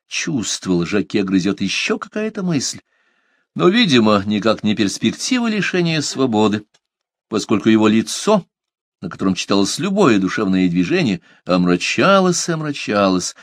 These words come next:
куда больше, чем в ту минуту, когда он ждал вынесения себе смертного приговора. Я зашагал дальше, готовый засыпать его новыми вопросами,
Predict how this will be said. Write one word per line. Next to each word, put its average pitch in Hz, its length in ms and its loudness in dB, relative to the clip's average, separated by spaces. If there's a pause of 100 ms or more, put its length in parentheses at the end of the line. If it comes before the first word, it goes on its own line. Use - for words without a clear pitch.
(180)
куда 95 460 2
больше, 135 560 4
чем 92 260 -4
в - 120 -8
ту 101 200 -2
минуту, 113 540 0 (180)
когда 87 240 -4
он 85 100 0
ждал 90 360 2
вынесения 90 600 0
себе 90 300 -4 (180)
смертного 87 680 -2
приговора. 85 460 -8 (1300)
Я - 220 -4
зашагал 98 420 2
дальше, 107 580 2 (500)
готовый 92 300 0
засыпать 87 420 -2
его 90 140 0
новыми 131 500 2
вопросами, 135 600 -4